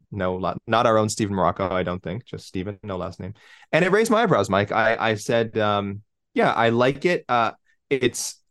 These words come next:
it's a fight that I feel like even if Walt Harris loses, I don't think we'd be sad unless it was, like, a super devastating knockout. But again,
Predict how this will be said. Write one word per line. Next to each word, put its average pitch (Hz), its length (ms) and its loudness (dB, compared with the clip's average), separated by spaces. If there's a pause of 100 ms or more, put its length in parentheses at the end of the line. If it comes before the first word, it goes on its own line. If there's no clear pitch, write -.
(360)
it's 139 220 2
a 147 80 4
fight 170 220 2
that 165 80 4
I 151 60 4
feel 147 140 2
like 113 80 -2
even 127 220 2
if 113 180 -2
Walt 113 200 2
Harris 117 220 2
loses, 120 320 0
I 113 80 2
don't 143 140 2
think 147 160 -2
we'd 127 100 -2
be 120 100 -2
sad 101 580 2
unless 107 240 2
it - 20 0
was, 95 80 0
like, 98 80 -2
a 95 40 -4
super 110 340 -2
devastating 101 580 0
knockout. 113 400 2
But 131 100 0
again, 110 260 0